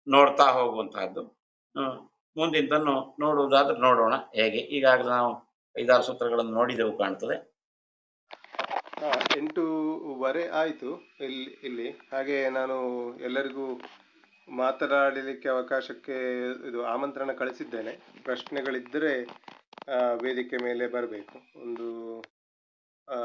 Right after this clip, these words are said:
Speaker 2: ಕಾಲು ಗಂಟೆಯಿಂದ ಅರ್ಧ ಗಂಟೆಯಷ್ಟು ಅವಕಾಶ ಇರ್ತದೆ, ಆ, ಸಂವಾದಕ್ಕೆ. ಹಾಗೆ ಅವ-, ಆ, ಆಮಂತ್ರಣ ಕಳಿಸಿ, ನಾನು ಮುಂದಿನದ್ದನ್ನು ಓದಿಬಿಡ್ಲಾ ಅಂತ,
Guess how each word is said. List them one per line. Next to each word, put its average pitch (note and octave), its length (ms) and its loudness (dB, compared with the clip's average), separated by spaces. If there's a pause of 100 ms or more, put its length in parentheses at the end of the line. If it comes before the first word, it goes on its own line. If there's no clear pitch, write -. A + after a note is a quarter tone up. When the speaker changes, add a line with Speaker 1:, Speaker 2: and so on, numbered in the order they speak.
(760)
Speaker 2:
ಕಾಲು B2+ 280 -2
ಗಂಟೆಯಿಂದ B2+ 340 -6
ಅರ್ಧ A#2+ 200 -6
ಗಂಟೆಯಷ್ಟು A#2 800 -10 (300)
ಅವಕಾಶ A2+ 460 -10
ಇರ್ತದೆ, A#2 540 -14 (200)
ಆ, A#2 100 -8 (1300)
ಸಂವಾದಕ್ಕೆ. B2 600 -6 (1300)
ಹಾಗೆ C#3 260 -2
ಅವ-, C#3+ 200 0
ಆ, B2+ 1080 -2
ಆಮಂತ್ರಣ D#3 460 -2
ಕಳಿಸಿ, E3 520 0
ನಾನು C#3+ 240 0 (960)
ಮುಂದಿನದ್ದನ್ನು D3 800 -6
ಓದಿಬಿಡ್ಲಾ A#2+ 480 -6
ಅಂತ, A2+ 220 -6